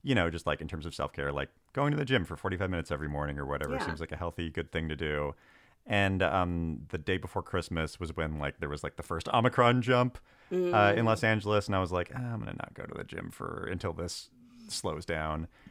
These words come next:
Speaker 1: And then, like, I think that day I was like, "I should probably buy some N ninety-five masks and, and some face shields." So now I'm, like, wearing that to the store, and it's sort of, um, yeah, I would say that, like, low-level anxiety is a really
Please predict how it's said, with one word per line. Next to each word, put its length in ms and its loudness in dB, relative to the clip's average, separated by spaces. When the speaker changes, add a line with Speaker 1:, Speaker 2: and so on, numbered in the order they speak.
Speaker 1:
And 120 -2
then, 120 2
like, 240 -2
I 60 -4
think 180 -4
that 200 0
day 180 2
I 60 0
was 140 -6
like, 160 -2
"I 100 -4
should 140 -10
probably 240 2
buy 160 6
some 180 -2
N 160 -2
ninety-five 420 0
masks 480 0
and, 220 -4
and 120 -10
some 120 -8
face 260 -4
shields." 580 -4
So 140 -8
now 220 0
I'm, 140 -2
like, 240 -4
wearing 300 0
that 300 -4
to 80 -8
the 120 -4
store, 480 -4
and 100 -4
it's 120 -10
sort 240 -2
of, 240 -2
um, 340 0
yeah, 200 4
I 40 0
would 120 -6
say 80 4
that, 140 0
like, 160 -2
low-level 600 4
anxiety 680 0
is 120 -8
a 80 -4
really 580 -2